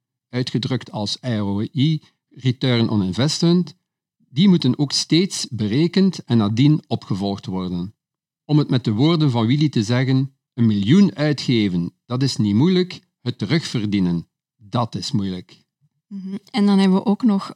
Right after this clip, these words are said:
Speaker 2: marktkennis nodig, naast financiële kennis.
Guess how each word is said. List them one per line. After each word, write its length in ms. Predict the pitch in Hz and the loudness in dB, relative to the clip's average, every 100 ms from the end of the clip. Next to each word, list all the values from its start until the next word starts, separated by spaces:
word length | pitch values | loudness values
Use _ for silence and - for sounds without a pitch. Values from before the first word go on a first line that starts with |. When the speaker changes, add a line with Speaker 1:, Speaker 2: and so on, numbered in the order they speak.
| - | -10
Speaker 2:
marktkennis 840 | 170 156 226 - - 214 226 - | -8 -6 -8 -10 -4 0 0 2
nodig, 360 | 226 233 240 | 0 0 0
naast 420 | 190 175 180 - - | -2 -2 -2 -8 -8
financiële 680 | - 185 214 - 214 214 | -2 0 0 -2 -2 -2
kennis. 420 | 214 214 240 - | -2 0 0 0